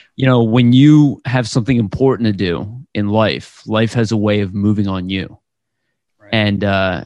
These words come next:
Speaker 1: you know, like, it's one of those things where you're in a position for a very long time. I don't wanna say you're comfortable, 'cause that comfortable is the wrong way of putting it. You know, you're at the N H L level doing something incredible.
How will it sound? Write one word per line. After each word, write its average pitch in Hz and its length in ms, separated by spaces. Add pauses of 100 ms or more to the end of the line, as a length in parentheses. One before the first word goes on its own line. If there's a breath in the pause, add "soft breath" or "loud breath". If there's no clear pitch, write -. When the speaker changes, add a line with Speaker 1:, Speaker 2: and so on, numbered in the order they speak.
Speaker 1:
you 123 160
know, 113 180
like, 107 320
it's 120 220
one 139 140
of 135 60
those 123 160
things 131 160
where 117 120
you're 117 140
in 123 180
a - 20
position 113 460
for 110 80
a 101 80
very 117 200
long 110 300
time. 107 320
I - 80
don't 139 80
wanna 123 140
say 123 100
you're 95 140
comfortable, 98 680
'cause 95 120
that - 200
comfortable 104 380
is 92 80
the 95 80
wrong 101 320
way 95 100
of 85 140
putting 101 260
it. 87 180
You 98 120
know, 95 40
you're 92 240
at 76 120
the 95 100
N 101 80
H 98 220
L 95 100
level 98 260
doing 101 240
something 95 240
incredible. 90 640